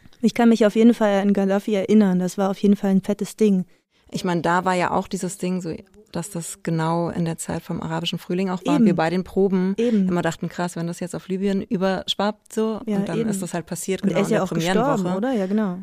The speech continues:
Speaker 2: Und das letzte Mal,
Speaker 1: Relativ
Speaker 2: als wir
Speaker 1: früh, ja.
Speaker 2: gespielt haben, war er dann schon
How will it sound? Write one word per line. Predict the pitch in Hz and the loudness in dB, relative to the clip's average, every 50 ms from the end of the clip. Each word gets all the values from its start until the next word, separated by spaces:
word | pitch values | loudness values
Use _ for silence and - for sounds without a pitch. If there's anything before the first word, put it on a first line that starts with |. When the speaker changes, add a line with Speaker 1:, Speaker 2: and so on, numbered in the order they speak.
| - _ _ | -12 _ _
Speaker 2:
Und | - 196 170 | -8 -6 -4
das | 170 160 - | -4 -4 -2
letzte | 170 175 185 - - - 202 | -2 -2 -2 -4 -6 -6 -4
Mal, | 196 | -4
Speaker 1:
Relativ | 185 117 190 | -4 -4 -6
Speaker 2:
als | - - | -6 -6
wir | 196 | -6
Speaker 1:
früh, | 190 | -6
ja. | 175 185 | -6 -6
Speaker 2:
gespielt | 190 196 208 214 - - | -4 -4 -4 -4 -4 -4
haben, | 214 208 196 190 170 | -4 -4 -4 -4 -4
war | 170 175 175 | -4 -4 -4
er | 160 165 170 | -4 -4 -6
dann | 170 170 165 | -6 -6 -6
schon | - - 160 165 156 - | -8 -8 -8 -8 -8 -10